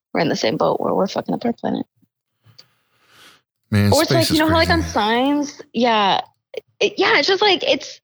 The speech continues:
Speaker 1: endless. Like, so there's no way, like, anyone that doesn't think there's life on other planets is just crazy, in my opinion.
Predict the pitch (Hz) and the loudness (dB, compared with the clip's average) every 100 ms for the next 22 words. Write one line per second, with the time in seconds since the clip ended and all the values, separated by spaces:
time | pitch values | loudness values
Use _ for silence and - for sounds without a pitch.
0 | _ - 254 330 185 196 - 208 - 226 | _ -4 0 2 2 0 0 -2 0 0
1 | 269 311 311 262 240 196 175 - 262 359 | 0 0 0 2 2 2 2 0 -2 0
2 | 440 339 214 214 214 220 214 214 214 - | 0 0 0 -2 -2 -4 -2 -2 -4 -2
3 | 214 220 - - - 226 214 208 214 196 | 0 0 -4 -10 -4 -2 0 -2 -2 -2
4 | 202 170 - 185 160 156 180 170 185 170 | -2 -4 -2 -4 -4 -4 -2 -2 -4 -6
5 | 160 220 | -6 -6